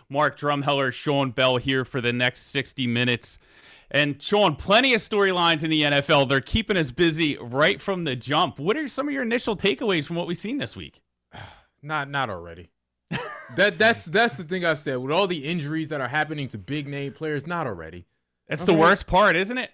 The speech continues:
Speaker 2: All
Speaker 1: It
Speaker 2: right. It's, it's almost like it decides who wins the Super Bowl sometimes. It
Speaker 1: This
Speaker 2: decides
Speaker 1: early.
Speaker 2: who's gonna get the number one seed, who gets the number two seed.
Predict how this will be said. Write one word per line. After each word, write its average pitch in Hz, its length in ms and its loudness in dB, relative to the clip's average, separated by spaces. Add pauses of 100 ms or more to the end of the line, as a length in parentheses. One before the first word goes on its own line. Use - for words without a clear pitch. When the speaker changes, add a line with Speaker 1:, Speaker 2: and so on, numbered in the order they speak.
Speaker 2:
All 180 80 -2
Speaker 1:
It 196 80 4
Speaker 2:
right. 196 180 -6
It's, 196 220 -6
it's 196 260 -4
almost 208 340 -6
like 180 180 -4
it 147 80 -8
decides 147 760 -6
who 135 80 -12
wins 127 300 -10
the 107 80 -20
Super 113 260 -14
Bowl 92 240 -12
sometimes. 82 560 -18
It 117 100 -12
Speaker 1:
This 120 120 -10
Speaker 2:
decides 180 400 4
Speaker 1:
early. 220 180 2
Speaker 2:
who's 143 120 -6
gonna 131 200 -6
get 123 160 -10
the 123 60 -12
number 117 240 -8
one 110 240 -10
seed, 107 340 -10
who 113 100 -10
gets 104 200 -14
the 107 60 -16
number 101 240 -12
two 107 240 -12
seed. 92 420 -14